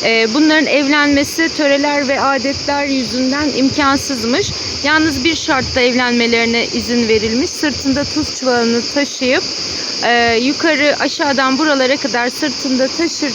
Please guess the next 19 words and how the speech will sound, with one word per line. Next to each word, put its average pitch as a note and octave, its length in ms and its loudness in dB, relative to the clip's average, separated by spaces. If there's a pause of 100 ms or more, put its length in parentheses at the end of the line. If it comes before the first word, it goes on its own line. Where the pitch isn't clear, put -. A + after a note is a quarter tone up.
getirirse, D#4+ 760 2 (480)
e, - 80 -2
evlenmelerine B3+ 920 0
izin D#4 260 2
verilecekmiş. D4+ 800 0
Hasan D4 460 0
da D4+ 140 2 (480)
onu D#4+ 160 2
taşımış D#4 480 0
fakat C#4+ 340 0
sıcakta C4 520 0
terleyerek C4+ 600 2 (220)
tuz, D#4 120 -2 (440)
tuzlar A#3+ 420 0
sırtında C4 720 0
eridikçe C#4 580 0
sırtı C#4+ 420 -2
yara C#4 280 4
olmuş. A#3+ 440 0